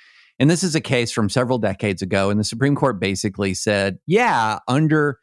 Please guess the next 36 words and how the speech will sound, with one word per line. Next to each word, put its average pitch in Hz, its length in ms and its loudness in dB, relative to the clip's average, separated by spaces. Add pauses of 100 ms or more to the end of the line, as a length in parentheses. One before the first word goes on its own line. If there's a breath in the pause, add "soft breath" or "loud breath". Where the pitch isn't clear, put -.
(460)
it's 123 180 0
not 160 220 2
inconsistent 147 580 0
with 123 100 0
the 110 80 -2
Constitution 120 960 0
for 127 480 0
California 117 920 0
to 101 320 0
allow 110 600 0
these 104 540 -4 (120)
sort 117 280 -2
of 98 120 -2
a, 95 220 -2 (120)
a, 101 260 -2
a 110 80 -4
private 131 460 0
area 110 320 0
like 104 260 -2
a 107 40 -2
shopping 101 520 -2
mall 92 420 -2 (500)
to 135 80 2
be 123 220 2
open 120 520 2
for 104 460 -2
certain 117 300 -4
kinds 104 300 -2
of 90 100 -12
public 98 280 -4
communication. 87 720 -10 (1000)
And 127 340 0 (360 soft breath)
it's - 180 0
a 170 60 4
decision 156 760 2
that 123 360 0